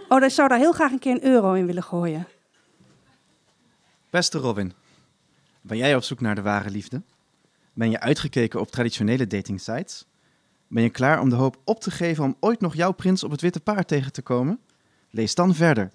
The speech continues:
Speaker 2: want wij kunnen je helpen om jouw dromen toch nog waar te maken. Bij Dateland geloven wij dat op ieder potje een dekseltje past.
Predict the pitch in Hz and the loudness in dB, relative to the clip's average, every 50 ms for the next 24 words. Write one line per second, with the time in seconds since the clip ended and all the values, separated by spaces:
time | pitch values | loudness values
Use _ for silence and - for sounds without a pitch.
0 | _ _ _ _ _ _ _ - 110 95 135 165 190 - 147 127 113 110 107 107 | _ _ _ _ _ _ _ -8 -4 0 0 0 0 0 0 0 2 2 2 2
1 | 135 175 202 - 214 202 - 120 117 123 135 147 135 127 135 147 147 147 139 - | 2 0 0 0 -2 -4 -4 -2 -2 0 0 0 0 0 0 2 2 0 -2 -4
2 | - - 214 - 196 180 160 151 135 120 117 113 - 113 104 104 98 95 92 - | -6 -8 -4 -2 -2 -4 -2 -2 0 0 0 0 0 -2 -2 -2 -2 -6 -8 -10
3 | 98 85 _ _ _ _ _ _ _ _ _ _ _ _ _ _ _ _ _ _ | -14 -18 _ _ _ _ _ _ _ _ _ _ _ _ _ _ _ _ _ _
4 | _ - - 101 98 104 110 151 185 208 - 147 131 147 220 - - - _ _ | _ -12 -8 -8 -6 0 2 2 2 2 2 0 0 0 -2 -4 -8 -16 _ _
5 | _ _ _ _ - - - 120 156 208 220 208 175 175 175 185 156 127 127 120 | _ _ _ _ -10 -4 0 2 2 2 2 2 2 2 2 0 0 -2 -4 -4
6 | - - - 220 185 - - 180 180 - - - - 180 170 190 196 - - 123 | -4 -2 0 2 2 2 0 -2 -2 -2 -2 -2 0 0 0 0 -2 -2 -4 -8
7 | - - 110 - 107 92 - - - - | -8 -8 -8 -6 -6 -6 -8 -10 -16 -18